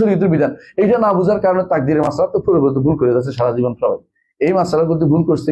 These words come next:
কে? একজন তো অনুবাদ করছে মোহাম্মদ ইবনে ইব্রাহিম আল হামাদ, ওনার একটা বই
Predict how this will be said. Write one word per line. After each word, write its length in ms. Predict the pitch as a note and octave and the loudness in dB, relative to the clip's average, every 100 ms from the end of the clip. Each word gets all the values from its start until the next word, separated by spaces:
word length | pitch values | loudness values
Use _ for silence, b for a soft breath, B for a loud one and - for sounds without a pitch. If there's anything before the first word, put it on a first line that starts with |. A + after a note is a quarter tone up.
| D3 | -2
কে? 120 | C#3 C3 - _ _ _ _ _ _ _ _ _ _ _ _ _ | 0 -2 -4 _ _ _ _ _ _ _ _ _ _ _ _ _
একজন 300 | C3+ B2 D3 G3+ | -4 -2 0 0
তো 40 | A3 | 2
অনুবাদ 220 | F#3+ F#3 F3+ | 2 0 0
করছে 260 | E3+ - F3+ G3+ - _ _ _ _ _ _ _ _ _ _ _ - C#3 - _ C#3 | -4 -2 -2 -2 -8 _ _ _ _ _ _ _ _ _ _ _ -4 -4 -6 _ -2
মোহাম্মদ 360 | D#3 E3 F#3+ G3+ | 0 2 0 0
ইবনে 140 | G#3 G#3+ G3 | 0 2 2
ইব্রাহিম 300 | F3 F#3+ G3+ | 2 2 0
আল 60 | F#3 - - _ _ - | -4 -6 -16 _ _ -12
হামাদ, 400 | - F#3 F#3 - - _ _ _ _ _ _ _ _ _ _ _ _ - | -6 -4 -4 -6 -14 _ _ _ _ _ _ _ _ _ _ _ _ -6
ওনার 200 | D3+ G#3+ A#3 | -2 -2 -2
একটা 120 | A3+ | -2
বই 120 | F#3+ | 0